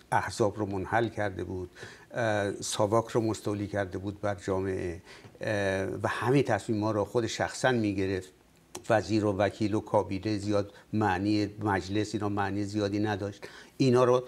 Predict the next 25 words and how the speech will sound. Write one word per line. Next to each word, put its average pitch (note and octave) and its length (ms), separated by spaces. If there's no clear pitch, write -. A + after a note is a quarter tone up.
قبول G#2 260
کرده G#2+ 320
بود A#2 140
چون B2+ 160
اینها A#2 400
علنا A#2 360
می‌گفت D3 540
در G2 160
مصاحبه G#2+ 380
با G#2 240
بسیاری A#2 460
از G2+ 120
خبرنگارهای G2+ 580
خارجی G#2 500
از G#2 240
دموکراسی G#2+ 600
غربی G#2 380
اصلاً، C#3+ 280
اه، G#2 320
انتقاد B2 520
می‌کرد، A2 340
می‌گفت: A#2 260
«کدام D3 260
دموکراسی؟» A2 560
و G#2 300